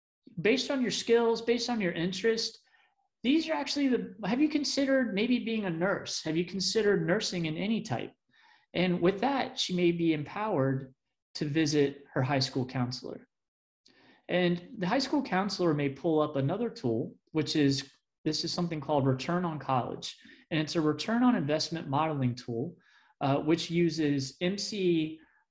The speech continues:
let's see, job posting and M C labor data, uh, to help perform multivariate regression analysis,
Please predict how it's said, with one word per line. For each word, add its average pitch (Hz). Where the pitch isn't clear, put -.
let's 170
see, 143
job 180
posting 208
and 147
M 170
C 170
labor 170
data, 120
uh, 139
to 175
help 220
perform 170
multivariate 185
regression 151
analysis, 135